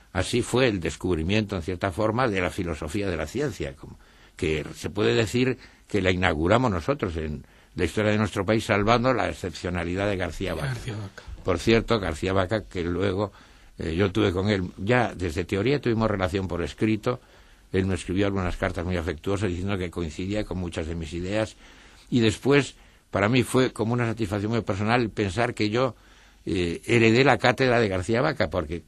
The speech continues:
Speaker 1: García Vaca fue catedrático en Santiago, aunque no, aunque él, eh,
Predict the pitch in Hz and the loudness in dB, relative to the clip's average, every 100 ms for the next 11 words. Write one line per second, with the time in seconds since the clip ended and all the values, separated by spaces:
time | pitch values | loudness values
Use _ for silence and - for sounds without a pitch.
0 | - 92 92 113 127 123 110 120 117 101 | -10 -4 -2 0 0 0 0 0 -2 0
1 | 101 110 110 107 95 90 117 127 80 62 | 0 0 -2 -4 -4 -4 -2 -2 -2 -6
2 | - - - - 95 90 78 90 110 113 | -16 -20 -20 -6 -2 0 0 -2 0 2
3 | 110 90 - - 101 95 107 104 98 - | 0 -4 -10 -8 -6 -2 0 0 -2 -14
4 | - - - - - - - | -20 -20 -16 -12 -12 -10 -12